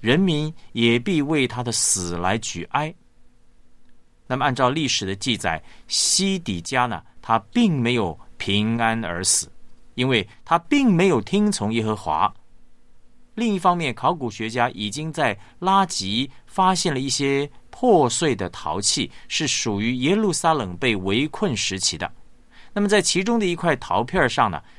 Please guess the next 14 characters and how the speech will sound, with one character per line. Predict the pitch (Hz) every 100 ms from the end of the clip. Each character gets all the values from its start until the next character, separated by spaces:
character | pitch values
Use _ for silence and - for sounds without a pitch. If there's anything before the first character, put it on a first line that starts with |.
| - -
刻 | - - 208
有 | 170 90
一 | 87
些 | - 131
文 | 101 80 117
字， | - 123 - - - - - - - -
是 | - 220
一 | 202
名 | 160 143
军 | 151 226 226 220
官 | 208 196 190 185 - -
呈 | - 120 180 202
交 | 196 196 185
给 | 135 92 92